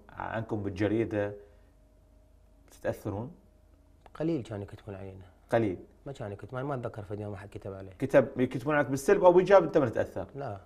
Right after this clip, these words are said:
Speaker 1: مرات وصف المباراة تقول أضاع أحمد صلاح فرصة من أوائل المرمى مثلًا.
Speaker 2: أتعلم من هذا الشيء.
Speaker 1: تتعلم.
Speaker 2: طبعًا.
Speaker 1: زين.
Speaker 2: أحب أركز على هاي الأمور حتى أصلح، أصلح خطأي أكيد.
Speaker 1: أها. زين، الآن، آه، بشنو يختلف اللاعب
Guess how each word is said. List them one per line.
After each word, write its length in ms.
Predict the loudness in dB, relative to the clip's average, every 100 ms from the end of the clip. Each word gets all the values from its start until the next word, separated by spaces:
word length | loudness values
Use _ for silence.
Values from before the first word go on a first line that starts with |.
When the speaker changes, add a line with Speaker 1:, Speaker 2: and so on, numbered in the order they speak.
| _ -2
Speaker 1:
مرات 340 | 6 10 10 10
وصف 200 | 4 4
المباراة 420 | 4 8 10 8
تقول 240 | 6 6
أضاع 440 | 8 10 12 12 10
أحمد 380 | 4 0 0 -12 -20 -4
صلاح 380 | 4 8 6 6
فرصة 420 | 2 2 4 4
من 100 | 6
أوائل 260 | 6 6
المرمى 220 | 4 0 0
مثلًا. 120 | 0
Speaker 2:
أتعلم 360 | 0 0 -2
من 160 | -4 -6
هذا 180 | -8 -10
الشيء. 280 | -12 -18 -16
Speaker 1:
تتعلم. 580 | -10 4 6 6 4
Speaker 2:
طبعًا. 300 | -6 -12 -14 -20 _ _ _ _ _ _ _ -20
Speaker 1:
زين. 240 | -4 -2
Speaker 2:
أحب 280 | 0 0 0
أركز 320 | -2 -2 -4
على 160 | -4 -4
هاي 140 | -6
الأمور 260 | -6 -8 -8
حتى 220 | -10 -12
أصلح، 480 | -10 -8 -8 -12 -18
أصلح 280 | -12 -10 -10
خطأي 360 | -14 -12 -14 -16 _ _
أكيد. 240 | -14 -14 -16 _ -20 -10 -8
Speaker 1:
أها. 260 | -6 -8 -10 -20 -16
زين، 280 | 0 2 0 -4 -2
الآن، 380 | 6 8 8 4
آه، 140 | 2 2
بشنو 320 | 0 0 2
يختلف 360 | 2 2 -2
اللاعب 340 | 2 4 4